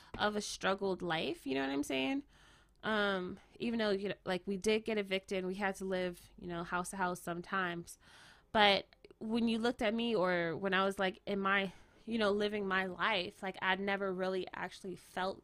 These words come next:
that, uh, felt the effects of it, you know what I'm saying? Like, I just never really felt like that. So it would just be, it's like h-, having to kinda go through that and then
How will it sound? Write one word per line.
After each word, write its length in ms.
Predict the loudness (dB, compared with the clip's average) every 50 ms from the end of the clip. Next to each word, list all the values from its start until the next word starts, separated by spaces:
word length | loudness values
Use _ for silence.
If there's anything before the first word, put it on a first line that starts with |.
| _ -4
that, 280 | 0 0 2 0 0 -4 _ -20 -20 -20 -20 -20 -20 -20 _ _ _ _ _ 0
uh, 240 | 2 2 2 2 -2 -6 -14 -20
felt 560 | -20 -20 -20 -4 0 2 4 4 2 0 -4 -6
the 160 | -4 -4 -4
effects 500 | -4 -4 -4 -2 -2 -2 -2 -4 -6 -6
of 140 | -4 -4 -2
it, 200 | -4 -4 -6 -4 -4
you 100 | -2 0
know 80 | 0
what 80 | 2 2
I'm 100 | 0 0
saying? 240 | -2 -2 -4 -2 -2
Like, 220 | -4 -6 -8 -12 -20 -20 -20 -20 -20 -20 -20 -20 _ _ _ _ _ _ _ _ _ _ _ _ _ _ _ _ _ _ _ _ _ _ _ _ _ _ _ _ _ _ _
I 100 | 8 8
just 140 | 8 8 6
never 180 | 4 4 4 4
really 220 | 4 4 2 2
felt 360 | 0 0 0 0 0 2 2
like 200 | 2 0 0 0
that. 220 | 0 -2 -2 0 2
So 140 | 4 6 6
it 180 | 8 8 8
would 160 | 6 6 6
just 260 | 4 2 2 2 0 -2
be, 540 | -2 0 0 0 2 2 2 2 0 -2 -4 -10 -16 -18 -20 -20 _ _ _ _ _ _ _ _ _ _ _ _ _ _ _ _ _ _ _ _ _ _ _ _ _ _ _ _ _ _ _ -2 -2
it's 160 | 0 2 2
like 180 | 2 2 2 0
h-, 200 | -4 -6 -6 -8 -4
having 320 | 0 2 2 2 2 0 -2
to 100 | -2 -4
kinda 260 | -2 0 2 2 2
go 300 | 2 4 4 4 4 4
through 300 | 0 -2 -2 -2 -2 0
that 400 | 0 2 4 6 6 4 2 0 -6 -14 -16 -18 -18 -18 -8 -4
and 240 | -2 0 2 2 4
then 440 | 4 4 4 4 2 2 0 -2